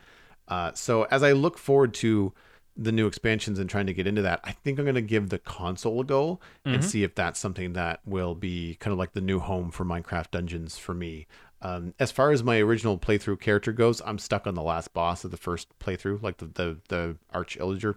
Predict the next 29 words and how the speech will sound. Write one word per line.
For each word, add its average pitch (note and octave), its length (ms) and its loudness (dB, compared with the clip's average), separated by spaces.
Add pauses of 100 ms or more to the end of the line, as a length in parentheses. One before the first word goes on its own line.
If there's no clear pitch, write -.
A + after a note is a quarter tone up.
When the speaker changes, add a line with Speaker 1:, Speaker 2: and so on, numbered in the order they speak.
(140)
Speaker 1:
thing. A2 160 0
Speaker 2:
Mm-hmm. C#3+ 260 2 (340)
Speaker 1:
Um, F2+ 280 -8 (100)
I A#2+ 80 4
haven't A#2+ 220 2
returned F2 320 -2
to - 20 -4
that E2 180 -2
since F#2 200 -8
the D#2+ 80 -10
first - 240 -8
couple F2 180 -6
of E2+ 60 -10
tries. E2+ 300 -4
So G#2 360 0 (320)
I, C#3 200 2
I E3 80 8
think C#3+ 180 6
it's A#2 80 2
just A2+ 120 -2
a A#2+ 60 2
matter F#2 300 4
of, E2 140 -4
of F2+ 180 -8
going F2+ 180 -2
back E2 240 -2
to - 80 -20
that E2 240 -4
and, F2 240 -8